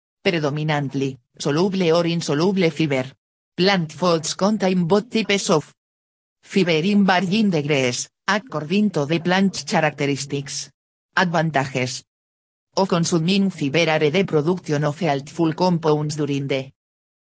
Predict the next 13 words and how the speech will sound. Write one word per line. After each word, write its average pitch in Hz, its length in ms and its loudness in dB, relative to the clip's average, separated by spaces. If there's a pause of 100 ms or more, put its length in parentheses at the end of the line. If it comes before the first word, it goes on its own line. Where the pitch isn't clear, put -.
(140)
fermentation 156 880 -2
of 143 120 0
soluble 175 580 0
fiber, 143 440 -2 (220)
and 170 180 2
insoluble 160 640 0
fiber's 156 460 0
ability, 147 640 -2 (180)
via 175 360 0
its - 260 -4
passive 131 540 -4 (680)
hygroscopic 156 840 -2
properties, 143 760 -4